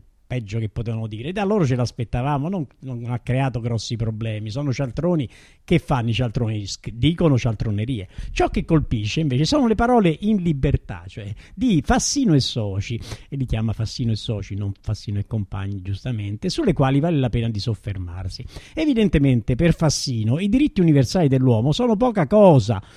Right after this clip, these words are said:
alla quale si può soprassedere, come dire, tutto, proprio tutto può diventare carta straccia di fronte ad un solo delinquentello quando serve come Battisti. Il delinquentello però diventa qualcosa di diverso solo due righe dopo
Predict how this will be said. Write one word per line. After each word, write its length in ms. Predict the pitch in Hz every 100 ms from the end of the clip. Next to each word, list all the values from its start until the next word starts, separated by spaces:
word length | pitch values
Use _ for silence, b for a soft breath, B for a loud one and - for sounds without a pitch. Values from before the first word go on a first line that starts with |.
| B
alla 240 | - 240 190
quale 260 | 196 208
si 120 | 147 139
può 200 | 123 135
soprassedere, 880 | - 104 107 - 117 131 147 120 104 b -
come 260 | 143 139
dire, 320 | 135 131 113 107 b b
tutto, 360 | - 240 - 131
proprio 300 | 147 180 185
tutto 380 | 180 240 - 135
può 100 | 135
diventare 440 | 135 131 143 135
carta 260 | 131 123 127
straccia 420 | - 147 139 143
di 120 | 135
fronte 300 | 151 156 147
ad 80 | 135
un 140 | 147
solo 320 | 139 160 156
delinquentello 920 | 147 143 147 147 151 135 156 147 135 117
quando 300 | 139 127 131
serve 440 | 123 117 113 120
come 220 | - 107 107
Battisti. 640 | 101 - - 92 - 104 b b
Il 160 | - 320
delinquentello 680 | 254 196 185 165 156 135 135
però 320 | 156 135 117
diventa 340 | 170 240 240
qualcosa 360 | 233 233 277 196
di 180 | 170 160
diverso 680 | 156 139 123 120 - 151
solo 260 | 156 285 262
due 220 | 151 151
righe 260 | 143 143 139
dopo 240 | 139 131